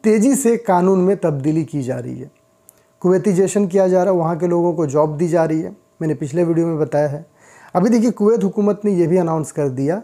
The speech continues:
कि जो लोग कुवैत आएंगे work visa पे, उन्होंने twenty profession कहा है,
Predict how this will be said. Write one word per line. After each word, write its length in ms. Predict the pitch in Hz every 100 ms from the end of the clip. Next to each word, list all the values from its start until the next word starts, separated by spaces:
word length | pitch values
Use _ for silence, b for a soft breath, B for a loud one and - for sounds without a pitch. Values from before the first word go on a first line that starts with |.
| - b b b b
कि 80 | 220
जो 220 | 156 190
लोग 380 | 254 277 285 -
कुवैत 380 | 202 208 226 226
आएंगे 460 | 180 180 196 147 107 _ _ -
work 300 | 156 196 190
visa 320 | 160 151 156
पे, 180 | 147 127 113 _ _ - _ _ -
उन्होंने 340 | 160 196 220 226 - _
twenty 520 | 208 233 240 220 262 262
profession 580 | 226 202 190 185 190 202 - _ -
कहा 260 | 160 175
है, 160 | 160